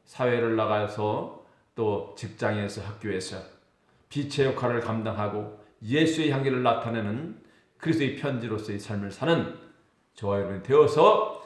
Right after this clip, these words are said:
하나님께 영광 올려드리는 하나님의 아들로서의 그런 자부심이, 어,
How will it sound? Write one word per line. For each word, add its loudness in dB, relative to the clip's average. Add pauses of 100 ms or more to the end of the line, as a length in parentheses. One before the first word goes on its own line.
(200)
하나님께 -2
영광 2
올려드리는 -4 (460)
하나님의 -2
아들로서의 2
그런 -4
자부심이, -6 (1300)
어, -20